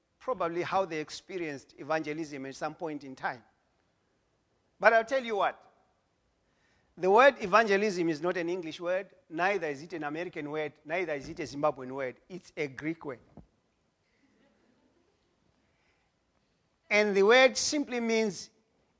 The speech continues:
in Greek, it's evangelion. That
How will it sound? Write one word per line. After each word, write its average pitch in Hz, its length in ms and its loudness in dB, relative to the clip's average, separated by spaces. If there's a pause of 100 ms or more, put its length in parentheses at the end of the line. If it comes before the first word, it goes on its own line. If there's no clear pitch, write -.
(260)
in 214 220 -6
Greek, 226 340 -6
it's - 200 -12 (100)
evangelion. 190 720 2 (1700)
That 196 360 2